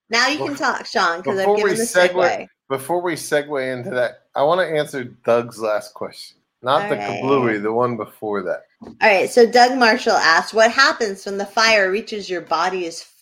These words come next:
Speaker 1: flammable gases?"
Speaker 2: Because that's
Speaker 1: Which is
Speaker 2: actually
Speaker 1: pretty much something that happens in our bedroom every
Speaker 2: <laughs>
Speaker 1: night.
Speaker 2: From you. <laughs>
Speaker 1: No, oh, you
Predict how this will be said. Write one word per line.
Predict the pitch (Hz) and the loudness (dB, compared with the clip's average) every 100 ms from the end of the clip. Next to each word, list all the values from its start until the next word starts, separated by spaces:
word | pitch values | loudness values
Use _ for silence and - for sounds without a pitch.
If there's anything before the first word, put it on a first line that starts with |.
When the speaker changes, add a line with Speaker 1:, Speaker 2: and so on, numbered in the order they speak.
| - | -16
Speaker 1:
flammable | 156 170 175 160 151 139 | -14 -14 -16 -14 -14 -14
gases?" | - 147 180 185 - - - - - - 127 | -14 -14 -14 -18 -20 -20 -20 -20 -20 -14 -4
Speaker 2:
Because | 165 170 147 | 0 2 4
that's | 175 - - - 170 175 165 - 143 | 4 2 -8 -10 -12 -10 -12 -10 2
Speaker 1:
Which | 240 - | 4 6
is | 285 | 2
Speaker 2:
actually | 107 | 2
Speaker 1:
pretty | 107 254 254 | 2 4 6
much | 220 190 | 4 2
something | - 208 175 170 | -2 -4 -4 -4
that | 180 | -2
happens | 175 165 185 160 | -2 -2 -8 -10
in | 156 | -10
our | - | -8
bedroom | - 82 95 98 | -8 -8 -8 -10
every | 87 113 156 | -10 -10 -10
Speaker 2:
<laughs> | |
Speaker 1:
night. | - - - - - _ _ _ _ _ - | -10 -12 -12 -16 -20 _ _ _ _ _ 0
Speaker 2:
From | 139 131 | 0 2
you. | 127 190 165 - - | 6 6 6 2 -2
<laughs> | - - 220 | -16 -2 4
Speaker 1:
No, | 233 220 208 185 - | 6 6 4 2 2
oh, | 233 233 233 220 | 4 6 4 4
you | 233 | -2